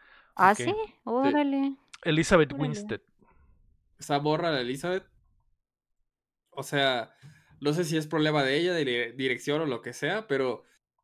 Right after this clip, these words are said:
Speaker 3: todo el anime está hecho, o sea, sí es anime, está hecho por japoneses. Todo, hasta los créditos sale todo, o sea, todo, todo está hecho por japoneses.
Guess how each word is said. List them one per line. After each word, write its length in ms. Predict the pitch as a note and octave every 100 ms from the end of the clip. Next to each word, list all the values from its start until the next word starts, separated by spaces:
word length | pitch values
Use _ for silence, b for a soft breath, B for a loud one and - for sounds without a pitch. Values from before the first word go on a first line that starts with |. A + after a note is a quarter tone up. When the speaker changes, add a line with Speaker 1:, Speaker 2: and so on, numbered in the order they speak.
| _ -
Speaker 3:
todo 200 | F3 A#3
el 100 | G#3
anime 340 | D3 C3 F#3
está 220 | A3+ F#3
hecho, 220 | F3+ G3
o 60 | C#3+
sea, 100 | E3
sí 120 | D#3
es 80 | D#3+
anime, 240 | E3 C3+
está 180 | C#3+ D#3
hecho 180 | D3 E3
por 100 | C#3+
japoneses. 640 | C#3 A#2 A#2 C3 - - _ _ _ _ _ _ _ _ _ _ -
Todo, 200 | D3 C#3
hasta 180 | C#3+
los 180 | C3 B2+
créditos 320 | D#3 D#3 D3
sale 160 | D#3 D3+
todo, 280 | D3+ D#3+ D#3
o 40 |
sea, 140 | D#3 D3+
todo, 240 | E3 F3+
todo 120 | F3+
está 120 | F3 F#3
hecho 140 | F3
por 120 | D#3+
japoneses. 600 | C#3+ C3 C#3+ E3+ G3 -